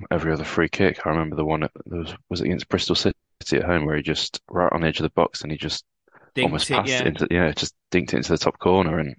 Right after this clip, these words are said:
Speaker 1: it was just such a, such a delicate free kick. And then you got the
Speaker 2: The one against
Speaker 1: was
Speaker 2: Q P R as well. Uh, did he, uh, did he, uh, did he go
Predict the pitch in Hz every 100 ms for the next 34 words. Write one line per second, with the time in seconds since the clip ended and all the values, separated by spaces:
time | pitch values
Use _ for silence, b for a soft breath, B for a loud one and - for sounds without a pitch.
0 | _ - 69 80 - - 82 - _ B
1 | B B B - - 87 87 87 87 -
2 | - 80 76 82 - 85 85 85 92 78
3 | 85 82 B B B B 139 147 151 139
4 | 139 - 165 156 156 143 156 151 143 139
5 | 143 151 143 170 170 202 196 165 - 165
6 | 180 - 180 160 - 185 190